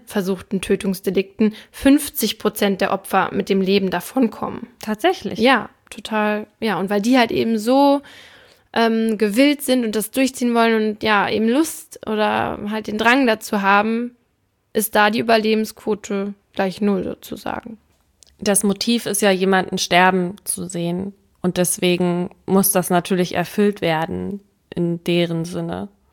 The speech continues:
Speaker 1: Wir haben heute über das Mordmerkmal Mordlust gesprochen und anhand des Vampirs von Düsseldorf gezeigt, wie schwierig es ist,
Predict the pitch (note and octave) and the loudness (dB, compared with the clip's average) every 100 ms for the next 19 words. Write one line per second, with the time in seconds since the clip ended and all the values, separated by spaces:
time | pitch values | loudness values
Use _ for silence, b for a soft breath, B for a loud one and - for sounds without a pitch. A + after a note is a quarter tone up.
0 | _ _ _ _ _ A#3 C#4+ C#4+ B3+ A#3+ | _ _ _ _ _ 4 6 6 4 4
1 | A3+ G#3+ G#3 - G3+ G#3 G3+ G#3 G3+ G3+ | 4 2 2 0 2 2 2 2 2 0
2 | F#3 F#3 F#3+ G3 G3 G3 G3 G3+ - G#3 | -4 -6 -4 -2 0 2 0 0 -4 -8
3 | - - - - - G#3 A3+ A3 B3 C4 | -10 -10 -10 -8 -10 -8 -4 -4 -4 -6
4 | _ A#3+ - A3 A3+ A#3 A3 G#3 G#3 - | _ -4 0 0 2 2 0 0 0 2
5 | A#3 A3 G3+ A#3+ A3+ G#3+ G#3 - G#3+ - | 2 2 -2 0 2 2 0 -4 -8 -2
6 | G#3 G3+ - G3+ G3 - B3+ C#4+ C4 A3+ | -2 -2 -8 -4 -4 2 4 4 2 -2
7 | - A3 G#3+ | 0 -2 -2